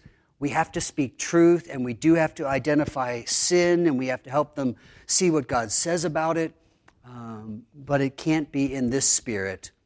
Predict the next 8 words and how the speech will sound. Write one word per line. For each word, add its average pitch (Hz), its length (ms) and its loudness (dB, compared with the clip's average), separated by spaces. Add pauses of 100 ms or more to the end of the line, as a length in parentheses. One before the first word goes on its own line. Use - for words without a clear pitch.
(300)
um, 104 500 -12 (480)
of, 113 200 -14 (100)
of 117 280 -10 (100)
the 120 140 -6
grudge, 110 640 -2
of 113 200 -8
the 113 100 -6
grumbling, 101 840 -6